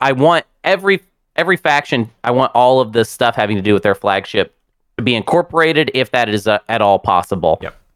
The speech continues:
Speaker 1: So the Arc Secundus, the Terror Between, uh, the Cabal flagship and the Barony flagship both have bombardment. So at the end of every combat that they win, they will get a chance to bombard.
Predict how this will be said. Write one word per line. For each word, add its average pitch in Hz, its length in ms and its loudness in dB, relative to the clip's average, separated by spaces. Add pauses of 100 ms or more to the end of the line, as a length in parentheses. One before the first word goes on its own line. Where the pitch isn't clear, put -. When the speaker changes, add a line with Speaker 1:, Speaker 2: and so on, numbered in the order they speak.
(180)
Speaker 1:
So 156 180 2
the 143 140 0
Arc 185 220 2
Secundus, 190 640 -2 (580)
the 135 420 2 (460)
Terror 160 360 4
Between, 147 680 0 (320)
uh, 107 180 2
the 107 120 0
Cabal 127 320 2
flagship 127 560 0
and 113 180 0
the 107 80 2
Barony 107 320 2
flagship 135 420 -2
both 123 320 -2
have 120 200 0
bombardment. 92 560 0 (720)
So 131 60 2
at 123 100 -2
the 131 200 -6
end 185 380 0 (320)
of 120 140 0
every 147 340 0
combat 131 680 2
that 117 200 -4
they 131 200 2
win, 107 500 0 (360)
they 127 120 0
will 127 120 2
get 127 140 0
a 120 60 2
chance 123 380 -2
to 127 100 0
bombard. 90 680 0